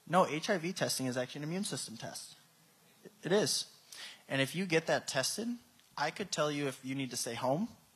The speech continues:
during covid or if you'd be fine walking out. Because we've had people come into our office,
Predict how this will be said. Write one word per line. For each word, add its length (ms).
during 200
covid 320
or 140
if 120
you'd 120
be 100
fine 280
walking 320
out. 140
Because 500
we've 200
had 200
people 260
come 140
into 120
our 80
office, 540